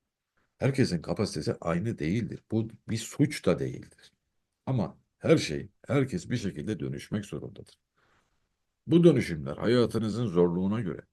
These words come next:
kendi darmanız ve karmanıza göre şekiller alır. Yaptığınız eylemlerle alakalıdır. Yarın hayatınızı zorlaştıracak olan bir tek olgu vardır, kendinizsiniz. Başka hiçbir şey değil.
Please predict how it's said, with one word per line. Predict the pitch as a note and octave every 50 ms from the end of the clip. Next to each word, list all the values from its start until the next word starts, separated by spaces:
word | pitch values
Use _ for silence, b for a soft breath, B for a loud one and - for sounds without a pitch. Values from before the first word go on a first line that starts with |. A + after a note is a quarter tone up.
| _ _
kendi | - - F2 F#2 F#2+ G#2+ F#2+
darmanız | F#2+ F#2+ G2+ G2+ F#2 E2+ E2 D#2 F2
ve | F2+ -
karmanıza | - E2+ F#2+ G2 F2 D#2+ D2 C2+ D2 C#2
göre | C2 C#2 G2 G#2+
şekiller | - - - - - D#2 C#2 D2 E2+ E2+
alır. | D2+ D2 - - - _ _ _ -
Yaptığınız | D2+ D2+ - - E2+ F#2+ F#2+
eylemlerle | - - D#2+ D#2+ D#2 D#2 E2 E2 F2 E2+ E2+ D2
alakalıdır. | A1 B1+ C2 A#1+ - - - E2 - - - - _ _ _ _ _ _ _ _ b b b b b b b b b b b b
Yarın | - F2 F#2+ A2 C#3 D#3 C3+ A2 - - _ _ _ -
hayatınızı | - F2+ F#2+ G#2 G#2 G2+ - G#2 G#2 A2 G#2+ G2+ B2+ C3+
zorlaştıracak | G#2+ F2 F#2 F2+ F#2 G2 G2 F#2 - - - G#2 G#2 G#2+ C3 G#2+
olan | G#2 G2+ A#2 C#3 C3 - - -
bir | C#3 B2+ -
tek | - B2 A#2+
olgu | - F#2+ G2 G2 A#2 G#2+
vardır, | F2+ C#2+ C#2+ - A2 -
kendinizsiniz. | - - - F3 F3+ G2 G2 G2 - - - - - - -
Başka | C#2+ D2 - - G2
hiçbir | - - - C2+
şey | C#2+ - F2+ D2+
değil. | - A#1+ G1+